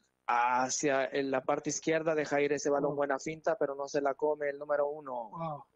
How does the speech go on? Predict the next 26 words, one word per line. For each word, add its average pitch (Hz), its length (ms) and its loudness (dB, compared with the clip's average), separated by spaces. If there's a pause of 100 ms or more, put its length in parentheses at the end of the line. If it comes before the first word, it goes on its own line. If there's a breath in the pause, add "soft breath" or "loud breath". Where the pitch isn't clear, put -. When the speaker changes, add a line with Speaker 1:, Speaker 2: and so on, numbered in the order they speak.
(260)
Speaker 1:
Viene 156 240 2
para 156 180 2
Jared, 156 300 2
Jared 156 320 2
puede 160 180 2
mandar 160 280 0
el 156 100 0
centro, 202 560 0
así 180 200 0
lo 185 160 2
hace, 226 280 2
oportunidad 240 640 0
para 269 180 2
Donovan, 294 320 2
se 254 100 0
la 254 100 2
larga 302 360 2
el 262 60 2
balón 247 520 0
que 214 140 2
llega 214 180 2
hacia 214 160 0
las 202 180 2
manos 208 220 0
del 202 120 0
portero. 160 640 -2